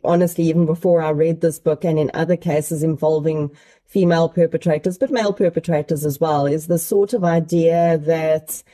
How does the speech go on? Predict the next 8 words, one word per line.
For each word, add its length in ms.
the 100
public, 760
and 340
perhaps 400
to 100
a 60
certain 360
extent 800